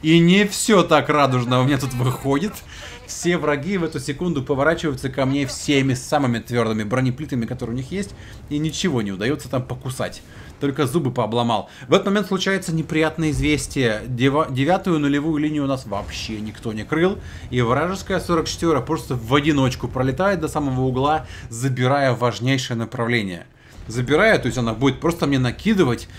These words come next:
по бортам, если я буду там этих также маусов пытаться как-то дамажить с Т О позиции, поэтому я смещаюсь сюда,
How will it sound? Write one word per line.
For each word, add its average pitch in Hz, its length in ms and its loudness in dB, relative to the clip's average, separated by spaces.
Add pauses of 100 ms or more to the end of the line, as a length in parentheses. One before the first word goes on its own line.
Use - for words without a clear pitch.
(160)
по 135 100 2
бортам, 135 500 4
если 139 240 0
я 120 80 2
буду 170 180 2
там 123 180 0
этих 123 200 -6
также 117 300 -2
маусов 147 400 0 (380)
пытаться 135 540 2
как-то 131 280 -2
дамажить 123 560 2
с - 40 -10
Т - 180 -2
О 120 60 2
позиции, 147 460 0
поэтому 117 340 -6
я 120 240 -6
смещаюсь 127 580 -4
сюда, 143 420 -2